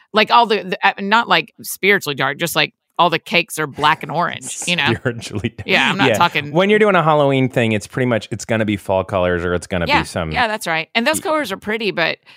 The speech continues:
Speaker 1: it's just really beautiful to see massive cakes made in all pinks and blues and greens and yellows. And it's just really, they make really beautiful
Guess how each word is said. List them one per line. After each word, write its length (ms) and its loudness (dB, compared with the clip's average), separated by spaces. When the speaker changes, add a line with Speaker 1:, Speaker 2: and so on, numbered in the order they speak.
Speaker 1:
it's 180 -2
just 160 -8
really 320 -4
beautiful 480 -6
to 80 -10
see 220 -6
massive 540 -2
cakes 360 -2
made 300 0
in 100 -4
all 240 2
pinks 460 -6
and 100 -6
blues 400 -4
and 100 -10
greens 520 -6
and 120 -8
yellows. 520 -2
And 220 -12
it's 140 -6
just 160 -8
really, 340 -2
they 200 2
make 200 -2
really 500 -2
beautiful 1080 -6